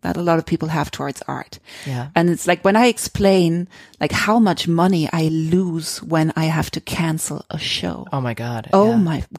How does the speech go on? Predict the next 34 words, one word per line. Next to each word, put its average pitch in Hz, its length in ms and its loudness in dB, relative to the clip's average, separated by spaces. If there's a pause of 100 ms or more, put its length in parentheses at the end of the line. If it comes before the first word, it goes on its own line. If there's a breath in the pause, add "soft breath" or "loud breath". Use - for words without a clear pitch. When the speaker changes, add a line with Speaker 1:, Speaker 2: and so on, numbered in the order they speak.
(100)
Speaker 1:
God. 170 380 0 (280 loud breath)
Like, 160 260 0 (540 loud breath)
the 170 360 4
money 185 420 6
that 160 180 2 (120)
I 185 120 4
am 170 380 4
putting 165 340 -4
at 143 200 -6
risk 165 600 0 (160)
by 160 160 0
doing 151 380 -2
this. - 300 -10
Speaker 2:
Yeah. 120 220 -4
Speaker 1:
And 190 100 4
it's - 200 0
true, 254 320 0
like, 190 200 2
I 202 140 2
have 185 380 0 (320)
made 156 500 2
more 180 300 2
money 175 480 0 (320)
with 175 180 2
Wir 165 120 4
sind 156 160 -2
Helden 151 340 -2
than 147 120 0
I 143 100 0
thought 139 280 -2
I 151 100 0
would, 170 280 0 (180)
Speaker 2:
Mm-hmm. 143 300 -10
Speaker 1:
ever. 156 400 0